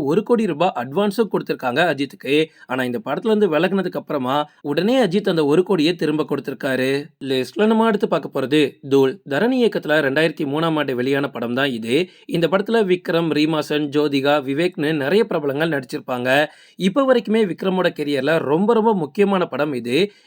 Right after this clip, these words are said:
இந்த படத்துக்கு வித்யாசாகர் தான் மியூசிக் போட்டிருப்பாரு. பாட்டெல்லாம் சும்மா தூள் கிளப்பிரும்.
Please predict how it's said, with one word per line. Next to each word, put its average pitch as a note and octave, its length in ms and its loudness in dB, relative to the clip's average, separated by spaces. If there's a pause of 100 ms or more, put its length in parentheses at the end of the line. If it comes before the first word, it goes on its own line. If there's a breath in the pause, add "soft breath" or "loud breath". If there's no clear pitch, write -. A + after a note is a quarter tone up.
இந்த F3+ 160 0
படத்துக்கு A3+ 440 -2
வித்யாசாகர் F3+ 680 0
தான் F#3 160 2
மியூசிக் D#3+ 340 -4
போட்டிருப்பாரு. B2+ 520 -4 (340 loud breath)
பாட்டெல்லாம் A3+ 500 0
சும்மா F3 240 -2
தூள் E3+ 240 2
கிளப்பிரும். D#3 540 0